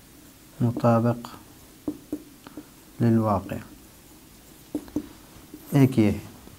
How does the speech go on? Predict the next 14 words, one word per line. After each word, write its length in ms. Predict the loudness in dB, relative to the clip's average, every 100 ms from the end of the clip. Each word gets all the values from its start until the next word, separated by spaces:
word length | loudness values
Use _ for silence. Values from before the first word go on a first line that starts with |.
| -4 4
अगर 240 | 6 8
ये 180 | 10 10
जहल 220 | 10 10
मुराद 280 | 10 8 8
लिया 160 | 6 6
जाए 240 | 4 4
तो 100 | 6 6
ये 200 | 6 4
कसीम 360 | 0 4 6 6
है 220 | 4 2 0 -8 -18 -20 -20 -16 -4
किसके 300 | -2 4 4
लिए? 180 | 4 0 -10 -20 -20 -20 -20 -20 -20 -20 -18 -18 -14 -2 0
कसीम 340 | 2 4 6
है 140 | 6